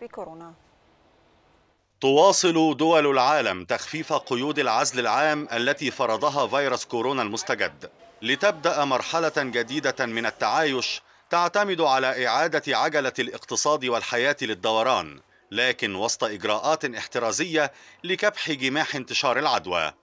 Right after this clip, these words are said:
Speaker 2: في استراليا، سمحت عدة ولايات بتخفيف قواعد التباعد الاجتماعي بدرجة أكبر، حيث أتاحت السلطات للمطاعم استضافة المزيد من الناس،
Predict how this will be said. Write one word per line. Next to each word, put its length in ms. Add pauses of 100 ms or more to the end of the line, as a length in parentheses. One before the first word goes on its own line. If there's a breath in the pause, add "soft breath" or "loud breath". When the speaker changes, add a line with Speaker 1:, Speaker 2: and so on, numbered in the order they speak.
(200)
Speaker 2:
في 120
استراليا، 640 (180)
سمحت 480
عدة 380
ولايات 520
بتخفيف 720
قواعد 400
التباعد 500
الاجتماعي 800
بدرجة 600
أكبر، 560 (240)
حيث 320
أتاحت 520
السلطات 560
للمطاعم 640
استضافة 560
المزيد 480
من 180
الناس، 520